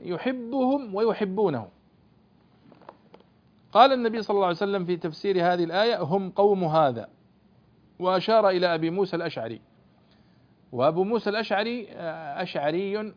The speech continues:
من الأشعريين من اليمن كما رواه الحاكم في صحيحه، فكأنه يقول: "لو ارتد هؤلاء الذين آمنوا بك من قريش أو من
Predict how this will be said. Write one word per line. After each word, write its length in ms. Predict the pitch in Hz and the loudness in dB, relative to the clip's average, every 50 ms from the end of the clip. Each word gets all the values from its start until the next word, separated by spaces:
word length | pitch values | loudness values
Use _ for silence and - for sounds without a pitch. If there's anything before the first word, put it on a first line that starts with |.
| _ - | _ -12
من 160 | 143 139 143 | -10 -8 -8
الأشعريين 800 | 143 143 147 139 - 147 127 135 139 139 147 175 196 196 185 160 | -8 -6 -8 -8 -8 -6 -6 -6 -6 -6 -6 -6 -6 -6 -6 -6
من 100 | 143 139 | -6 -6
اليمن 360 | 131 123 135 165 196 214 - - - _ _ _ _ _ _ _ _ _ _ _ _ _ | -6 -4 -4 -4 -4 -6 -6 -10 -14 _ _ _ _ _ _ _ _ _ _ _ _ _
كما 260 | - 135 131 147 147 147 | -8 -4 0 0 2 2
رواه 320 | 139 143 175 170 147 139 | 2 4 4 4 2 2
الحاكم 540 | 127 - - 170 170 160 - 151 143 139 131 | 0 -2 0 0 0 0 -2 -8 -10 -10 -8
في 120 | 147 165 | -8 -10
صحيحه، 460 | 143 - 127 117 143 127 110 - 107 - - - _ _ _ _ _ _ _ _ _ _ _ _ _ | -10 -10 -10 -10 -8 -10 -10 -10 -14 -18 -20 -20 _ _ _ _ _ _ _ _ _ _ _ _ _
فكأنه 480 | - 139 - 214 220 254 240 226 220 208 | -10 -6 -2 -2 -2 -2 -2 -2 0 0
يقول: 380 | 208 196 - 214 214 196 180 | 0 0 0 0 0 2 2
"لو 120 | 185 190 196 | 2 0 0
ارتد 520 | - 190 185 165 - - 208 185 165 156 | -2 -6 -8 -6 -2 -2 -2 -2 0 0
هؤلاء 600 | 160 147 143 147 151 143 139 143 160 175 165 151 | 0 0 0 0 0 0 -2 -2 -2 -2 -2 -4
الذين 400 | 139 131 127 127 131 151 147 135 | -4 -4 -6 -6 -6 -6 -6 -6
آمنوا 580 | 131 131 127 135 147 147 139 139 135 131 123 120 | -6 -6 -6 -4 -4 -4 -4 -4 -4 -6 -6 -6
بك 220 | 131 147 139 - | -6 -8 -8 -8
من 360 | 120 120 120 113 113 117 113 | -10 -10 -10 -10 -12 -14 -14
قريش 600 | 110 107 - - 123 135 156 165 160 139 - - | -16 -12 -8 -4 -2 -2 -2 -2 -4 -6 -8 -12
أو 200 | - 117 117 113 | -12 -12 -10 -10
من 280 | 113 117 113 113 113 | -10 -10 -12 -12 -14